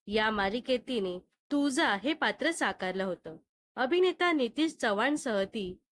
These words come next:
मुख्य भूमिकेत पाहायला मिळाली होती. मुख्य नायिका म्हणून दिशाची ही पहिलीच मालिका होती, परंतु दिशाने काही दिवसांपूर्वीच या मालिकेतून एक्झिट घेतला. तिच्यानंतर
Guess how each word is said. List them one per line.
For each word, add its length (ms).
मुख्य 360
भूमिकेत 460
पाहायला 400
मिळाली 420
होती. 320
मुख्य 380
नायिका 460
म्हणून 380
दिशाची 480
ही 140
पहिलीच 500
मालिका 460
होती, 360
परंतु 420
दिशाने 560
काही 260
दिवसांपूर्वीच 880
या 120
मालिकेतून 680
एक्झिट 340
घेतला. 420
तिच्यानंतर 680